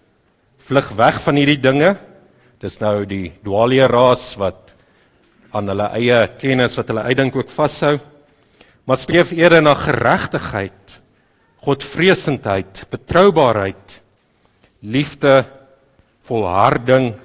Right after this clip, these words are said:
sagmoedigheid. Stryd die goeie stryd van die geloof,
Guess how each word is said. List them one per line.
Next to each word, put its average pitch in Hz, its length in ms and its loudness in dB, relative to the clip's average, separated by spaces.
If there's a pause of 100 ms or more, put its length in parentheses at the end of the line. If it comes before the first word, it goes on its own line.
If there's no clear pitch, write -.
(680)
sagmoedigheid. - 1400 -8 (720)
Stryd - 400 0
die 143 80 2
goeie 185 300 4
stryd 151 380 0
van 147 140 -2
die 139 80 0
geloof, 135 800 -4